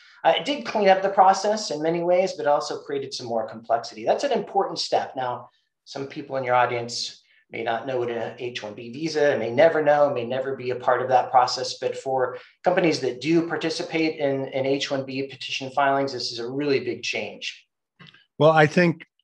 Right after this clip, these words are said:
Speaker 2: most companies today do participate in H one B
Speaker 1: Mm.
Speaker 2: visas.
Speaker 1: Mm.
Speaker 2: You know, it used to be called the Silicon Valley.
Speaker 1: Right.
Speaker 2: Right?
Speaker 1: <laughs>
Speaker 2: But
Speaker 1: Exactly.
Speaker 2: but everyone now are, are basically looking, especially in, in technology,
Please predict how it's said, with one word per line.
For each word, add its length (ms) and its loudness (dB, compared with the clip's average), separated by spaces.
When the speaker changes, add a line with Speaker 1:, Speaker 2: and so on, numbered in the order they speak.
Speaker 2:
most 320 2
companies 640 0
today 640 0
do 200 2
participate 760 -2
in 140 -2
H 180 -4
one 180 -2
B 360 -4
Speaker 1:
Mm. 20 -14
Speaker 2:
visas. 560 -2
Speaker 1:
Mm. 40 -18
Speaker 2:
You 80 4
know, 120 6
it 80 4
used 220 2
to 40 -2
be 140 2
called 280 2
the 60 0
Silicon 480 -2
Valley. 560 0
Speaker 1:
Right. 360 -8
Speaker 2:
Right? 380 2
Speaker 1:
<laughs> 120 -16
Speaker 2:
But 140 0
Speaker 1:
Exactly. 520 4
Speaker 2:
but 260 6
everyone 600 6
now 500 4
are, 260 0
are 160 0
basically 720 -2
looking, 500 0
especially 580 0
in, 240 -2
in 200 -4
technology, 880 0